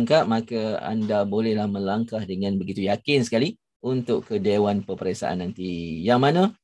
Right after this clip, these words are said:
yang akan bermula pada dua hari bulan,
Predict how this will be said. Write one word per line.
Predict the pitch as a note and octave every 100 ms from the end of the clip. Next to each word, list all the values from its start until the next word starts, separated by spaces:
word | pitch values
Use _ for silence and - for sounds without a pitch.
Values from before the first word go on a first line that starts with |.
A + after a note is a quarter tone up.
| _ _ _
yang | A2+ B2+ C3
akan | B2 A#2+ A#2+ A#2
bermula | A2 A2 G#2+ A2 G#2+ A2+
pada | F#2+ F#2+ F#2+ G2 D3+ - _ _ _
dua | G#2 G2+ G2
hari | F#2+ F#2 F2+ F#2+
bulan, | F#2+ F#2 F#2 F2 -